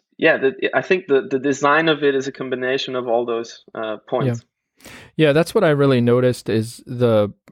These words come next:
Speaker 2: brushed, I don't know what you call the frame around the crystal, right? That's the top of the bezel, I guess. And then the polished bevel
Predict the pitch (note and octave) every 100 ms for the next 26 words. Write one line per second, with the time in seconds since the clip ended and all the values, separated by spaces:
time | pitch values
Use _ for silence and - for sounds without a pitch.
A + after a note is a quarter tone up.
0 | - B2 - B2+ B2 B2 - A#2+ B2+ A#2+
1 | A2+ A2 A2 - A#2+ G#2+ G#2 - C3+ A#2
2 | A#2 A2+ G#2 A2 A2+ G#2+ G#2 - B2+ -
3 | - G2+ G2+ G#2+ A2 G2+ A2 - G#2 -
4 | B2 G#2 - A2 A2+ G#2+ G#2 F#2+ A2 G#2
5 | G2+ G2+ G#2+ G2+ G#2 - - - - -
6 | A#2+ A#2 A2+ G#2+ - B2+ A#2 A2+ G2+ -
7 | - _ - A2+ C3+ C3 G#2+ G#2 A2